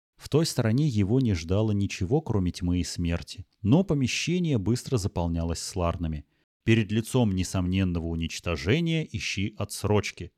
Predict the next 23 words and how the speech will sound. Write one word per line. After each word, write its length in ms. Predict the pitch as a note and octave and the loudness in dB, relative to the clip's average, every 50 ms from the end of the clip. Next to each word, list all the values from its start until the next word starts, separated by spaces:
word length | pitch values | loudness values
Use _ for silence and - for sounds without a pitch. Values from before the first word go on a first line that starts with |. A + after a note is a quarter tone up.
| _ _ _ | _ _ _
писал 440 | - F#2 E2 - - G2 A2+ C3 A2 | -8 -8 -8 -6 -4 -2 -2 -2 -2
Гендрон. 520 | E2+ D#2 E2+ E2 D#2 D2+ D#2+ D#2 D2 C#2+ _ _ _ _ - - | -4 -4 -4 -4 -4 -4 -8 -10 -12 -16 _ _ _ _ -18 -8
«Для 180 | F#2 F#2+ A2+ B2 | 2 2 2 4
обреченного 720 | - B2 F#2 F#2+ F#2+ - - B2 A#2 G#2+ F#2+ F2+ E2+ E2+ | 2 0 2 0 0 0 4 4 4 4 4 2 0 0
человека 680 | - - - G2 F2 D#2+ F2+ C#3+ F3+ - - F#2+ D#2 _ _ - | -2 -2 -2 -2 -2 0 2 0 0 0 -2 -8 -10 _ _ -4
любое 420 | G2 G2+ B2 C3+ D#3+ G#3 G3+ E3+ | 2 2 2 4 4 4 4 4
будущее 580 | A#2+ F#2 A2+ C3 C3 C3 - - - D3 C#3 C#3+ | 4 2 0 0 0 0 -2 -2 -2 0 -2 -2
является 640 | - B2+ A#2+ G#2+ F2 F2 E2+ E2+ E2+ D#2+ - - F2 | 0 2 2 2 2 2 0 0 -2 -4 -6 -8 -6
другом». 520 | D#2+ F#2 G#2 C3+ C#3 G#2+ F#2 D2+ C#2 - _ _ _ _ _ _ _ _ _ _ | -2 0 0 0 0 0 -2 -4 -4 -10 _ _ _ _ _ _ _ _ _ _
«Ну 300 | - G2 G#2 G#2+ A#2 C#3 | -4 0 2 6 6 8
ладно, 460 | E3 E3+ E3+ B2+ A2+ G#2 F2 A#2 C#3 | 8 8 8 6 6 6 6 4 4
Хал», 600 | C3+ - - - - C#3 G#2 F2+ E2 D2+ D2 - _ _ _ _ _ | 4 2 -2 -4 0 2 2 2 2 0 -4 -12 _ _ _ _ _
проговорил 540 | - F2+ F#2 E2 F2+ E2+ E2+ E2 F2 E2 D#2 | -6 -6 -4 -2 -2 -2 -2 -2 -2 -2 -2
Вален, 340 | D2 F#2 A#2 D3 E3 E3 D#3 | 0 0 2 2 2 0 -2
вкладывая 560 | - - - F2+ F#2+ G2 G#2 G#2+ G2+ G2+ F2+ | -4 -6 -8 -4 -2 0 0 0 0 0 -2
клинок 420 | - - F#2 F2+ E2+ A2 D3 - | -2 -4 -4 -2 0 0 -2 0
обратно 460 | E3+ C#3 G2+ F#2+ F#2+ F2+ - - F2+ D#2+ | -2 -2 0 0 0 -2 -2 -4 -6 -4
в 100 | D2+ E2 | -4 -2
ножны 380 | E2+ A2+ D3 C#3 B2+ D#3+ E3 | -2 -2 -2 -2 -2 -4 -6
и 140 | - - - | -4 -6 -8
покрепче 560 | - - E2+ - - A2 C3+ D3 - - E3 | -6 -6 -8 -4 -2 -2 -2 -2 -2 -2 -4
ухватывая 580 | C3 - - - E2+ E2+ E2+ - E2+ F2 F2 E2 | -4 -4 -4 -4 -4 -4 -4 -4 -4 -4 -4 -4
факел. 480 | - - G2 E2+ E2 - F#2 E2+ - | -4 -4 -6 -6 -6 -8 -10 -14 -14